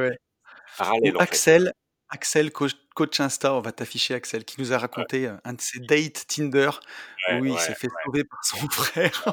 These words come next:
Speaker 1: au dernier moment. C'était magnifique.
Speaker 2: Big
Speaker 1: C'était
Speaker 2: up à,
Speaker 1: magnifique.
Speaker 2: big up à Axel, il est à Marbella, là. Il rentre
Speaker 1: Ah
Speaker 2: dimanche.
Speaker 1: bien !
Speaker 2: Son
Speaker 1: Big
Speaker 2: anniversaire.
Speaker 1: up à toi,
Speaker 2: Ouais.
Speaker 1: Axel. Bon, on
Speaker 2: Heu,
Speaker 1: rend l'antenne, mon pote ?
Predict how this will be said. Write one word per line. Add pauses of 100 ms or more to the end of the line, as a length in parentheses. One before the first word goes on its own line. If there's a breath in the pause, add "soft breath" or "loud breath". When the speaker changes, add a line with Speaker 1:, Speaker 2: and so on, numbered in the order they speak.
(100)
Speaker 1:
au
dernier
moment. (340 loud breath)
C'était
magnifique. (480)
Speaker 2:
Big
Speaker 1:
C'était
Speaker 2:
up
à,
Speaker 1:
magnifique. (100)
Speaker 2:
big
up
à
Axel,
il
est
à
Marbella,
là. (420)
Il
rentre (140)
Speaker 1:
Ah
Speaker 2:
dimanche.
Speaker 1:
bien ! (340)
Speaker 2:
Son (120)
Speaker 1:
Big
Speaker 2:
anniversaire.
Speaker 1:
up
à
toi,
Speaker 2:
Ouais.
Speaker 1:
Axel. (800 loud breath)
Bon, (120)
on
Speaker 2:
Heu,
Speaker 1:
rend
l'antenne,
mon
pote ?